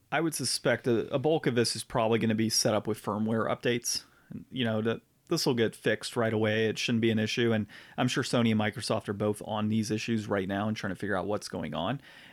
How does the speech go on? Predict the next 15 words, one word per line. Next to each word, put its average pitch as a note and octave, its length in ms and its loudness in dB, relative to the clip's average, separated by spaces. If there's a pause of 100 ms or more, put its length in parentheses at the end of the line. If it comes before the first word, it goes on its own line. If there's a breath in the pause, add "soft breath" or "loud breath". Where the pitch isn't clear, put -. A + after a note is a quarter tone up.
And D#3+ 180 0
a - 20 2
lot E3 240 2
of C4+ 60 0
it B3+ 100 -4
seems G3 260 -2
to F#3 60 -4
be F#3 80 -2
linked. C#3+ 380 0
So, - 180 -2
like, A2 160 0
this B2 160 -4
one D3+ 160 -2
guy, A2+ 340 2 (380 loud breath)
um, G2+ 540 2